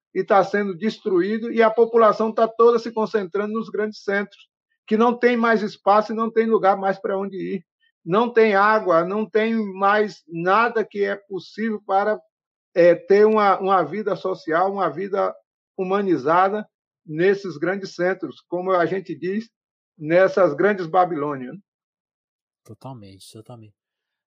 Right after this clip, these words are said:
Speaker 2: Pra, pra, pra quem, eu acho assim, tem uma, tem, a,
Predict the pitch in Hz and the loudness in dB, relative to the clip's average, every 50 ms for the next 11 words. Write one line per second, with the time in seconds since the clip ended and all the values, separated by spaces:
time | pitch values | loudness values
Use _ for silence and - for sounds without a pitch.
0 | _ _ - 170 156 - - - _ _ _ _ _ 175 170 - - - _ - | _ _ -8 -8 -8 -8 -12 -20 _ _ _ _ _ -6 -6 -6 -8 -12 _ -6
1 | 165 170 - 208 214 214 202 175 160 - _ _ _ _ _ _ _ _ - 120 | -6 -4 -4 -4 -4 -4 -4 -6 -8 -14 _ _ _ _ _ _ _ _ -6 -2
2 | 131 139 139 - - 156 143 131 - 151 147 151 151 156 147 - - _ _ _ | 0 0 0 0 -2 -4 -2 0 0 0 2 2 0 0 -2 -4 -10 _ _ _
3 | - 151 156 - 131 135 143 | -8 -8 -8 -6 -6 -6 -6